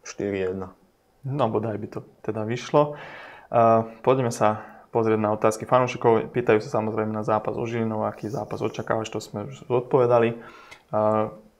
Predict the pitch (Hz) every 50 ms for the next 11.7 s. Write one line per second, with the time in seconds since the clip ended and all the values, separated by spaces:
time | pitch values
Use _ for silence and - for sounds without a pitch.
0 | _ _ _ _ - - - - - 135 139 - - - - - - - 110 113
1 | 117 113 110 113 113 113 117 120 113 113 - - 110 107 107 110 107 - - -
2 | 110 107 104 - - - _ - 104 107 104 - 110 101 110 104 107 104 104 101
3 | 101 107 104 - 110 104 - - 110 110 101 101 - - 113 139 139 135 - -
4 | - 110 - - _ _ _ _ - 123 127 127 107 107 113 113 - _ _ _
5 | _ _ _ _ _ 113 113 123 135 143 151 143 135 117 - - - 113 110 117
6 | - _ _ _ _ _ _ _ _ _ - - _ _ _ _ _ _ _ -
7 | - - - _ - _ _ _ _ _ _ _ _ _ _ _ _ _ _ _
8 | _ _ _ _ _ _ _ _ _ _ _ - _ _ _ _ _ _ _ _
9 | _ _ _ _ _ _ _ - - _ _ - - 113 110 - 113 110 110 123
10 | 131 123 127 123 113 117 117 110 110 - 117 104 110 104 104 107 107 101 107 104
11 | 98 98 98 98 - 95 98 101 104 98 95 98 95 95